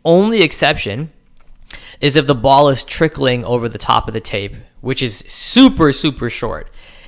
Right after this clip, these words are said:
And then in that case, then yes, a middle could potentially take that ball and pop it up to the setter, et cetera, you know, things like that. Or the setter can take that ball, which we don't want, by the way, but in last case scenario, the setter can take that ball, pop it up,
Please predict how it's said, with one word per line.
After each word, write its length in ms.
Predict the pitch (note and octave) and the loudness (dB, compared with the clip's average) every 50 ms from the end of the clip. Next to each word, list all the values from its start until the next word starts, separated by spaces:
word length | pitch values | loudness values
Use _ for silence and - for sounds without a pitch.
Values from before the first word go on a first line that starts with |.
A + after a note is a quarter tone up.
| - | -4
And 160 | - C3+ C#3+ | 0 0 2
then 140 | D3 D3 D3 | 4 4 2
in 120 | C#3+ C3+ C3 | 2 2 2
that 300 | D3+ E3 F3+ F3 F3 - | 4 6 6 4 2 0
case, 460 | - C3+ A2+ G2+ G#2+ A2 - - - - _ - - - - | -2 -2 -2 -2 -2 -6 -8 -12 -12 -16 _ -14 -12 -12 -10
then 300 | - A#2 A2 A#2+ C#3 C3 | -10 -8 -2 0 0 0
yes, 520 | B2+ B2 D3 C#3 A#2+ G2+ - - - - - - | 2 4 4 4 4 4 0 -4 -6 -8 -8 -8
a 80 | A#2 | -6
middle 480 | B2 B2+ B2+ C3+ C3 C3 B2+ B2 A#2+ A#2+ | -6 -2 0 0 2 2 2 2 0 -2
could 220 | - - C3+ - | -4 -8 -10 -6
potentially 480 | - - - - A#2+ A#2+ - - A#2+ A2+ | -6 -6 -4 -4 -4 -6 -6 -8 -8 -8
take 240 | - - B2 A2+ A2 | -4 -2 -4 -2 -2
that 240 | A#2 A2 G#2+ G#2 G#2+ | -2 -2 -2 -2 -4
ball 440 | G#2+ G#2 G2+ G2+ G2 G2 G#2+ A2+ - - - - - - | -2 -2 -2 -2 -2 -4 -6 -8 -14 -20 -20 -20 -18 -10
and 200 | - A2+ A2+ G#2+ | -8 -6 -6 -4
pop 280 | - - A#2+ A2+ - A#2+ | -2 0 0 0 0 -2
it 80 | A2+ | -4
up 100 | G#2+ G#2 | -4 -6
to 80 | - - | -8 -10
the 80 | G#2+ | -10
setter, 400 | G2+ - - G#2+ G#2 G#2+ A2 A2 | -10 -6 -6 -4 -4 -4 -4 -6
et 140 | A2 A2+ - | -6 -8 -6
cetera, 400 | - B2 A2 G#2+ G2+ F#2 - - - | -4 -4 -4 -4 -6 -8 -10 -12 -12
you 80 | - | -10
know, 140 | A2+ A2+ A2 | -8 -8 -8
things 200 | - - C3+ B2 | -6 -6 -4 -4
like 120 | B2 A2 | -4 -4
that. 160 | A2 G2+ F2+ F2 | -4 -6 -6 -4
Or 80 | B2 | -4
the 80 | A#2+ A2+ | -6 -6
setter 320 | - - C#3+ B2+ B2+ B2 | -2 -2 0 0 0 -2
can 140 | A#2+ - A#2+ | -4 -4 -8
take 240 | - A#2+ G#2 A2 - | -8 -8 -8 -6 -6
that 180 | A2 G#2+ G#2 | -6 -6 -6
ball, 320 | G#2+ A2+ G#2+ G#2+ G#2+ G#2+ A2+ | -4 -4 -2 -2 -2 -2 -4
which 160 | C3+ C3 - | -4 -2 0
we 80 | D#3+ F#3+ | 2 4
don't 180 | A3 A3 G#3 | 4 4 4
want, 300 | A#3 B3 G3+ D3+ - B2+ | 4 4 4 4 2 2
by 160 | C#3+ C#3 C3 | 2 0 2
the 80 | B2+ B2+ | 0 0
way, 180 | B2 A#2+ A#2+ C3 | -2 -2 -2 -2
but 220 | B2+ B2 A#2+ A2+ | -2 -2 -4 -4
in 100 | A#2 A#2 | -4 -6
last 480 | A#2+ B2+ C3 C#3+ D3+ D#3 D#3 D#3+ D3+ - | -6 -6 -2 2 4 4 4 4 0 -2
case 200 | - D3+ C#3 - | -4 -4 -4 -4
scenario, 360 | - C#3 D#3 E3 D#3 C3 A#2+ | -4 -2 2 2 2 2 2
the 60 | A2+ | 0
setter 220 | - C#3+ C3 C3 B2+ | -2 -2 -2 -2 -2
can 80 | B2 | -4
take 140 | - C3 A2+ | -6 -6 -6
that 140 | A#2 A2 G#2+ | -6 -6 -6
ball, 280 | A2 A2 G#2+ G#2+ - - - - - - - - | -4 -4 -6 -6 -8 -10 -20 -20 -20 -20 -12 -2
pop 220 | - B2 A#2 A2+ - | 2 4 4 4 2
it 80 | A#2+ | -2
up, 200 | A#2+ A2 G#2+ - | -4 -4 -4 -10